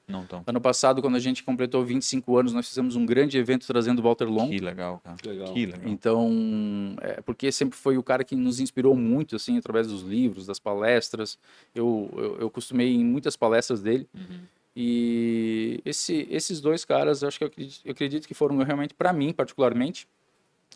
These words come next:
Speaker 2: foram os grandes mentores e grandes, é, referências no meio.
Speaker 1: Que legal.
Speaker 3: Bacana.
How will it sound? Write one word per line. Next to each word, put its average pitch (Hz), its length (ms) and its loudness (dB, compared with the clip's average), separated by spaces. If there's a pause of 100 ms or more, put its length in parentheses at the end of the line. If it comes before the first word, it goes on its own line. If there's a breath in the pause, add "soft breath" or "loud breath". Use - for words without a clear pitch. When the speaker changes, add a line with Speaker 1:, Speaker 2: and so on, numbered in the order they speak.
(100)
Speaker 2:
foram 131 180 2
os 123 100 0
grandes 127 220 2
mentores 127 520 2
e 123 40 -2
grandes, 120 720 2 (480)
é, 107 420 4
referências 117 680 0
no 107 120 -6
meio. 95 180 -2
Speaker 1:
Que - 200 -20
legal. 90 200 -18
Speaker 3:
Bacana. 90 280 -18